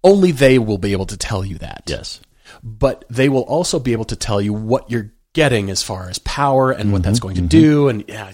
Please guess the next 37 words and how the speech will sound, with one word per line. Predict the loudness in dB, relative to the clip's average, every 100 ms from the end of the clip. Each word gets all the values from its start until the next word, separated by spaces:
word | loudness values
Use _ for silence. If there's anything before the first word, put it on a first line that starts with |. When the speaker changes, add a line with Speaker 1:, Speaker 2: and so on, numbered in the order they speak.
| -12
Speaker 1:
oh, | -10 -8
it's | -8
gonna | -8 -8
launch | -2 -2 -2 -4
better, | -4 -2 -2
and, | -4
oh, | -6
you're | -8
gonna | -10 -8
love | -4 -4
driving | 0 2 2 0
this | -2
so | -4
much | -4
Speaker 2:
Yeah. | 0
Speaker 1:
better, | 2 2 2
the | -2
suspension, | -6 -4 -4 -4 -4 -4
that | -8
kind | -12
of | -16
thing. | -16 -20 -20 -20 -20 -20 -20 -20 -14
But | 2 2
if | 4
you | 2
decide | 2 0 -2 -2
to | -2
not, | 0 0 0 -8
if | -10
you |
decide | -4 0 2 2
Speaker 2:
Okay. | 0
Speaker 1:
to |
Speaker 2:
All | 2
right. | 2 0 -8 -20 -20 -18 -14
Speaker 1:
throw | -12 -4 0 2 2
out | -2 -6